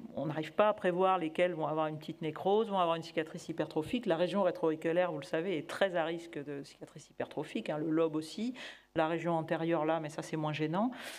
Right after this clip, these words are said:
Euh, donc, euh, ça peut dégrader, ça peut recoller un sillon. Alors ce qu'on fait maintenant,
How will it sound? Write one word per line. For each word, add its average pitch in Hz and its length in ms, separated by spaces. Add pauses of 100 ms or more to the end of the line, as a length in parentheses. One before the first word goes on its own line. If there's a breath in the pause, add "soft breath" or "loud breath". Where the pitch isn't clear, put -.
(240 loud breath)
Euh, 151 640 (420)
donc, 220 380
euh, 175 140
ça 165 180
peut 226 260
dégrader, 170 460
ça 185 160
peut 170 120
recoller 170 340
un 170 60
sillon. 160 280
Alors 160 160
ce - 60
qu'on 202 100
fait 226 160
maintenant, 208 480